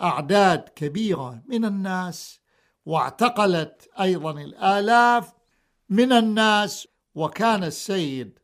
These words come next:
عبد الله الشيرازي رحمه الله من جملة من أودع السجن. بعد أشهر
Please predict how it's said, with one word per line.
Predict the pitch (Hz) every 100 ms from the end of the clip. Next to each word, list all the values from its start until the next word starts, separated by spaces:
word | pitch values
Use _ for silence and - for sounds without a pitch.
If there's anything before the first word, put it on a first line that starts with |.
| -
عبد | 139 165
الله | 208 165 139
الشيرازي | - 156 160 190 170 120 131
رحمه | 139 - 247 247 233
الله | 220 202 196 185 175 - _ _ _ _ _ -
من | 175 180
جملة | 160 277 277 240 226 220 220 - _ -
من | 147 151
أودع | 190 220 226 170 196 165 185 185 - _ -
السجن. | - - - 156 107 - - _ _ _ _ _ _ _ _ _ _ _ _ _ _ 208
بعد | 170 294 269 220
أشهر | 247 226 196 - 165 180 175 156 -